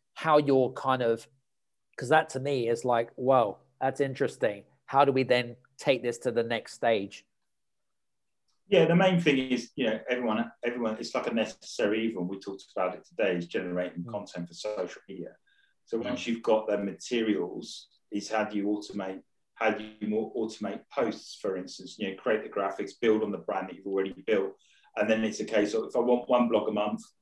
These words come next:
Speaker 2: I can do it. If I want two blogs a month, I can do it. No one's writing it. I mean, it's been proven you can write A I copy and content, and ultimately Google's just full of algorithms. So you can work the algorithm and then write the copy for that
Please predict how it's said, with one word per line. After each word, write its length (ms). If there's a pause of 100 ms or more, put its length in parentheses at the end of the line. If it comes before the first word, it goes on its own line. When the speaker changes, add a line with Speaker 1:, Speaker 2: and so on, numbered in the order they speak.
(120)
Speaker 2:
I 60
can 160
do 140
it. 140
If 100
I 40
want 180
two 240 (120)
blogs 240
a 40
month, 160 (160)
I 60
can 140
do 140
it. 180 (240)
No 120
one's 240
writing 460
it. 240
I 80
mean, 120
it's 80
been 180 (120)
proven 320
you 100
can 120
write 240 (520)
A 240
I 400 (240)
copy 640
and 100
content, 540
and 100
ultimately 560
Google's 340
just 240 (140)
full 100
of 80
algorithms. 640
So 240 (380)
you 140
can 280 (120)
work 280
the 100
algorithm 580
and 80
then 120
write 200
the 60
copy 440
for 320
that 320